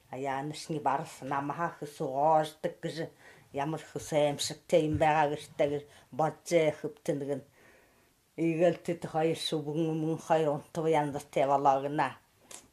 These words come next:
Ихэд тэр хулгайшин урдаар нэг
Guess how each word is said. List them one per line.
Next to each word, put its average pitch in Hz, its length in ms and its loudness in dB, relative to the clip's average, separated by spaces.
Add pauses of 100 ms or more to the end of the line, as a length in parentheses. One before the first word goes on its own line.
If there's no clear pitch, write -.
(1160)
Ихэд 170 380 -2 (100)
тэр 165 160 0
хулгайшин 180 880 2 (1040)
урдаар 175 480 8
нэг 175 140 4